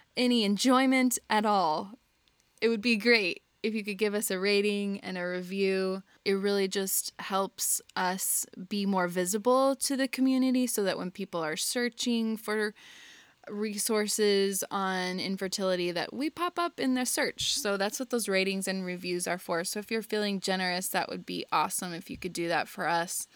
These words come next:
And, uh, also don't forget about our Facebook groups, um, The Infertile Mafia and The Infertile Mafia Bosses and Babies, which is where people talk about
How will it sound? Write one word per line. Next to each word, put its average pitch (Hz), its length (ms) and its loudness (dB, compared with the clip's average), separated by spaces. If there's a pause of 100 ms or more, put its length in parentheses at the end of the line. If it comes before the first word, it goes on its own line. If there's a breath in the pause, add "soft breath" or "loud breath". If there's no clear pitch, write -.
(600 soft breath)
And, 202 400 -2
uh, 190 260 2
also 247 380 4
don't 208 200 0
forget 202 300 0
about 185 240 4
our 170 120 2
Facebook 233 520 0
groups, 214 720 -2
um, 180 320 -2
The 180 140 -6
Infertile 180 380 0
Mafia 202 680 0 (440 loud breath)
and 214 560 2
The 208 140 -4
Infertile 196 320 0
Mafia 185 400 0
Bosses 180 480 0
and 180 120 -6
Babies, 165 460 0
which 165 300 -8
is 175 160 -8
where 160 300 -2
people - 320 -14
talk - 280 -12
about 143 340 -6